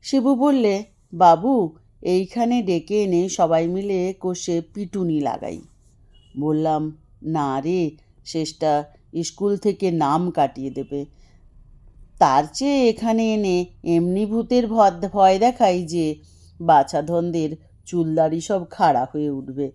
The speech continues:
তাই শুনে ওরা তিনজনেই হেসে লুটোপুটি। আমি বললাম, "দেখ,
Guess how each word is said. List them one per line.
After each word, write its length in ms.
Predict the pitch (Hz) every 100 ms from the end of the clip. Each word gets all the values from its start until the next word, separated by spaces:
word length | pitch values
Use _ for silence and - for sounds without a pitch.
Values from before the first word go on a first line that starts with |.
| _ - _ _ _ _ _
তাই 240 | 156 139
শুনে 580 | 135 - 143 165 269 311 _ _
ওরা 280 | 156 160 151
তিনজনেই 800 | 151 190 185 175 170 170 226 302 - _ -
হেসে 520 | 233 240 233 - 233
লুটোপুটি। 800 | 208 160 151 151 131 139 139 135 143 - - - - - - - -
আমি 220 | - 190
বললাম, 520 | 185 190 185 175 160 165 - - - 165
"দেখ, 260 | 170 117